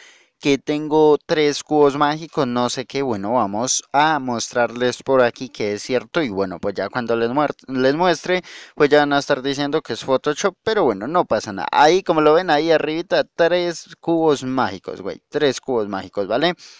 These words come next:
Y si no creen, pues entonces nos vamos aquí a ropa, consumibles, y ahí están. Tres cubitos mágicos, me quedó una piedrita evolutiva después de haber comprado,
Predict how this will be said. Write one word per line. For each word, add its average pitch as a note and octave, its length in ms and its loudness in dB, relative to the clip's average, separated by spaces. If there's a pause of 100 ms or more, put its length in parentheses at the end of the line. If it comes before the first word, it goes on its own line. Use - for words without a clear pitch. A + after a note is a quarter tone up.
Y A3 280 -2
si F#3+ 180 -6
no E3 180 -2
creen, D3 300 -2
pues D3+ 140 -2
entonces G#2 200 -6
nos G2+ 140 -8
vamos G2+ 300 -6
aquí E3 300 -6
a E3 60 4
ropa, D#3+ 500 2 (640)
consumibles, D3+ 1120 0
y A2+ 140 -2
ahí G#2 300 0
están. C4 360 -6 (120)
Tres A#2 400 0
cubitos B2 380 -4
mágicos, E3+ 400 0
me B2+ 140 0
quedó B2 180 2
una A#2 160 0
piedrita B2 400 0
evolutiva C3 480 0
después B2 400 0
de B2+ 80 2
haber B2+ 160 2
comprado, C3 480 2